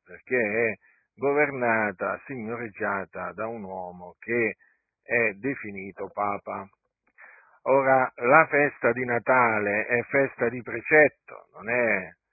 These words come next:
non è una festa qualsiasi, è una festa di precetto, come lo è l'Immacolata,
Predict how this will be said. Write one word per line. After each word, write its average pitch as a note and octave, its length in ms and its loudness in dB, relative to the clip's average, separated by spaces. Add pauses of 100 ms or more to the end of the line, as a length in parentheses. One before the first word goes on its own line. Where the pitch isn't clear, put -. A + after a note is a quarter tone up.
(220)
non A#2 160 -4
è C#3+ 80 2
una B2 160 -2
festa A2+ 400 -2
qualsiasi, G#2 920 -8 (640)
è E3 120 0
una F3 160 4
festa C3 360 -2
di A#2+ 120 -6
precetto, C3+ 640 0
come G2+ 240 -10
lo A2 160 0
è A2+ 160 6
l'Immacolata, G#2 1080 0